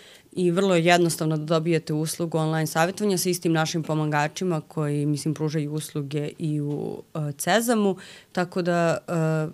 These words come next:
to nam je nekako cilj bio da ta usluga stvarno bude sveobuhvatna i da ima puno mladih sigurno po unutrašnjosti Srbije koji ne mogu da dobiju, gde su možda usluge savetovanja još teže dobiti i još ređe i nisu tako dostupne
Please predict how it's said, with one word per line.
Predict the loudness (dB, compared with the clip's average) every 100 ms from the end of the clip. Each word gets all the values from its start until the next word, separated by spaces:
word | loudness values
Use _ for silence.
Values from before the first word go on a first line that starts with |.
| -12 -20 -10 -8 -6
to | 2 4
nam | 6
je | 4
nekako | 2 -2 -6
cilj | -2 -2
bio | 0 0
da | 0
ta | 0 0
usluga | 0 -2 -4
stvarno | 0 0 2
bude | 0 -2
sveobuhvatna | 0 2 2 -2 -4 -4 -2 -2
i | 0
da |
ima | 2 0
puno | 2 2
mladih | 4 4 4 0
sigurno | -2 -2 -2 0
po | 2
unutrašnjosti | 2 2 -2 -8 -10 -8 -8
Srbije | -4 -2 0 -2
koji | 0 2
ne | 2
mogu | 2 0 0 0 -2 -18 -20 -18 -2
da | 0
dobiju, | 4 2 4 4 4 0
gde | -2 -2
su | 2
možda | 2 4
usluge | 4 4 2 0 0 2 2 0 -8 _ -10
savetovanja | 0 4 4 2 0 0 2 0 -2
još | -2 -2 -2 -8 -14 _
teže | -2 0 0
dobiti | -2 0 0 -2 -2 -2
i | 0
još | 0 0 -2
ređe | 0 2 0 0 0 2
i | 2
nisu | 2 0
tako | -4 -2 0
dostupne | 2 0 -2 -6 -4